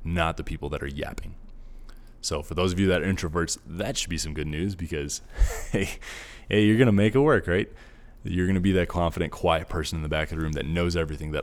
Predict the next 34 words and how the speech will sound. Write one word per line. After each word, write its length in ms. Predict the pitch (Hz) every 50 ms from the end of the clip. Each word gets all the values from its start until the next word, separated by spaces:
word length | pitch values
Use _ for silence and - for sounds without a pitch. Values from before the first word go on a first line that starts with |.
| - -
ultimately 460 | 90 90 90 - - 90 80 82 80
is 140 | 76 69 69
wise 560 | 71 69 78 80 80 78 76 73 73 73 80
beyond 320 | 76 73 82 82 76 76
belief, 360 | - 76 76 76 73 - - - - - - - - - -
but 140 | - 90 85
nobody 320 | 107 107 101 92 82 76
knows 300 | 73 73 71 69 67 -
it 100 | - - - - - -
'cause 160 | - 92 73
you 80 | 73
don't 160 | 71 71 - -
talk 260 | - 85 - - -
about 220 | - - - - -
it, 80 | - - - -
right? 140 | 50 50 50 - - - - - - - - - - - - - - - - - - - - - - -
Only 380 | - 90 98 107 117 120 120 120
those 260 | 110 107 104 98 92
that 180 | 95 95 95 87
care, 320 | - - 87 80 76 71 -
only 180 | 85 92 98 101
those 240 | 98 95 95 87
that 100 | 90 90
are 80 | 90 85
concerned 400 | - 78 73 - - 78 73 69
will 60 | 71
talk 240 | - - - - -
about 180 | - 73 - -
it. 80 | -
And 160 | - 98 110
that's, 220 | 117 127 143 123 113
that's 220 | 98 110 123 -
ac-, 180 | 107 101 101 101 -
actually 440 | 101 98 - - 95 90 85 78 78